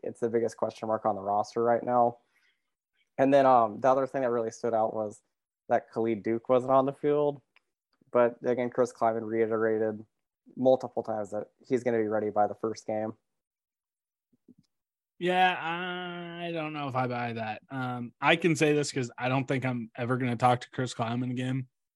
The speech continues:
Speaker 2: I, I'm not gonna say never, but, uh, he scares me. I, I don't think he has any incentive to tell the truth there. So that's my, that's my take on Khalid Duke. Um, final thing before we get into the predictions, what's the number one or n-, and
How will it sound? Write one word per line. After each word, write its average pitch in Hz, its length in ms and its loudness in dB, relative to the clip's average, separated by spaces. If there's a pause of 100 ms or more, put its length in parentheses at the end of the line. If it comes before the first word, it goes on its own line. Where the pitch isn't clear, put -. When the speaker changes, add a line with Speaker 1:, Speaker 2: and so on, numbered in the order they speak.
(420)
Speaker 2:
I, 135 140 -10
I'm 147 140 -6
not 147 140 4
gonna 139 140 2
say 120 140 -4
never, 107 440 -2
but, 107 380 -10
uh, 110 180 -6
he 113 200 -10
scares 117 440 -4
me. 139 240 -2 (320)
I, 135 120 -6 (140)
I 151 60 6
don't 165 160 4
think 190 180 4
he 151 100 2
has 123 200 0
any 143 200 0
incentive 120 580 -2
to 117 120 -10
tell 120 200 -2
the 110 80 -8
truth 113 440 -4
there. 123 300 -4 (720)
So 151 300 4
that's 156 300 4
my, 143 380 4
that's 156 260 0
my 131 160 0
take 120 400 -2
on 113 340 -4
Khalid 120 320 -2
Duke. 110 320 -6
Um, 147 220 2
final 196 320 2
thing 196 200 -2
before 180 260 0
we 175 100 4
get 175 160 0
into 175 120 -6
the 151 80 -6
predictions, 165 600 0 (720)
what's 165 260 2
the 202 100 2
number 185 260 6
one 180 240 4
or 175 80 0
n-, 160 180 0
and 156 240 -2